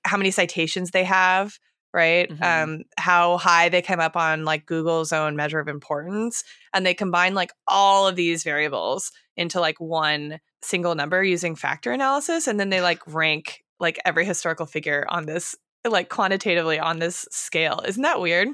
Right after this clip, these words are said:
Speaker 2: It's such a bizarre exercise. We'll throw this up on our bookshop,
Speaker 1: Okay.
Speaker 2: everybody. This is so bizarre.
Speaker 1: So,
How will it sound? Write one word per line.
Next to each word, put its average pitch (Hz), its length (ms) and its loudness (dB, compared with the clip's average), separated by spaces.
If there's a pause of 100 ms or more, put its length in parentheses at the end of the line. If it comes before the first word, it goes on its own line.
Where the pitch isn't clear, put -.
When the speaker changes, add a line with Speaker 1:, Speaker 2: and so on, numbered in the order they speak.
(200)
Speaker 2:
It's - 200 -4
such - 460 0
a 208 60 -2
bizarre 165 600 0
exercise. 156 500 -4
We'll 175 120 0
throw 190 180 0
this 185 180 -2
up 170 140 -2
on 151 100 0
our 147 100 -2
bookshop, 147 380 -2
Speaker 1:
Okay. 247 100 4
Speaker 2:
everybody. 135 520 2 (100)
This 165 200 -10
is 180 100 -8
so 175 200 0
bizarre. 226 440 4
Speaker 1:
So, - 40 -20